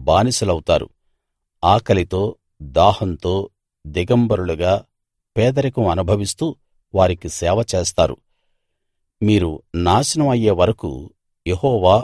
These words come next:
మీ మెడ మీద ఇనుపకాడి ఉంచుతాడు. దేవుడైన యెహోవా చాలా దూరంలో ఉన్న ఒక దేశం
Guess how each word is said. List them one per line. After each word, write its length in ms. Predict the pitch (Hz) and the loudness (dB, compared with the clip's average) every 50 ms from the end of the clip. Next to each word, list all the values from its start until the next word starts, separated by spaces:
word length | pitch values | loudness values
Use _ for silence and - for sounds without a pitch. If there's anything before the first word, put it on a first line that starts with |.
| - _ - | 0 _ -6
మీ 140 | 92 95 90 87 80 | -4 -4 -2 -2 -2
మెడ 180 | 80 87 92 107 131 | 0 0 0 0 0
మీద 260 | 127 120 110 98 90 85 - - 85 | -2 -2 -2 0 0 -2 -2 -2 -4
ఇనుపకాడి 640 | 90 104 120 135 - 147 143 - - 98 92 101 131 | -4 -2 -2 -2 -2 -6 -6 -2 0 0 2 2 0
ఉంచుతాడు. 540 | 107 87 87 - 101 - - 85 80 73 - _ _ _ _ _ _ _ _ _ _ _ _ _ _ _ _ _ _ _ _ _ _ _ - | -4 -4 -6 -8 -4 2 2 2 2 0 -4 _ _ _ _ _ _ _ _ _ _ _ _ _ _ _ _ _ _ _ _ _ _ _ -10
దేవుడైన 500 | 80 80 113 135 160 175 170 165 165 156 | -2 2 4 4 4 4 2 2 2 2
యెహోవా 480 | 135 98 87 82 123 120 107 87 76 71 87 - - _ - | 0 0 0 2 2 4 4 4 4 2 2 0 -4 _ -4
చాలా 280 | - 101 101 117 131 147 | 0 2 2 2 2 2
దూరంలో 440 | 147 123 120 120 113 110 107 104 101 | 2 2 2 2 4 2 2 0 -2
ఉన్న 200 | 98 98 92 82 82 - - - | -2 -2 -2 -2 -2 -2 -2 -6
ఒక 160 | 90 85 - 80 67 | -6 -4 -4 -6 -4
దేశం 380 | 95 104 120 117 - 95 78 | -2 -2 -2 -2 -4 -4 -6